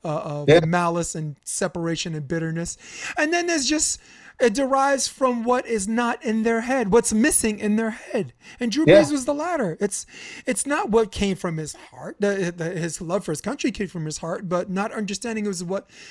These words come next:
Speaker 1: what was missing in his head. He wasn't, uh, uh,
Speaker 2: Yeah.
Speaker 1: uh, diametrically opposed to black people.
Speaker 2: You
Speaker 1: I
Speaker 2: know
Speaker 1: mean,
Speaker 2: what I,
Speaker 1: listen, it's, it's
Speaker 2: what I thought came
Speaker 1: Go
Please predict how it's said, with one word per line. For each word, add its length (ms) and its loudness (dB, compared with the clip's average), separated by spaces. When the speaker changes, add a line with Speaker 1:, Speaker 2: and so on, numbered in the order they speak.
Speaker 1:
what 180 0
was 180 -2
missing 400 0
in 100 -2
his 160 -6
head. 320 -8
He 100 -4
wasn't, 440 -2
uh, 160 0
uh, 160 -2
Speaker 2:
Yeah. 260 8
Speaker 1:
uh, 200 -2
diametrically 720 0
opposed 540 0
to 80 -4
black 380 -12
people. 340 -12
Speaker 2:
You 100 10
Speaker 1:
I 20 10
Speaker 2:
know 80 10
Speaker 1:
mean, 60 10
Speaker 2:
what 100 10
I, 100 10
Speaker 1:
listen, 300 2
it's, 140 4
it's 300 -2
Speaker 2:
what 80 2
I 100 8
thought 260 4
came 120 4
Speaker 1:
Go 60 -4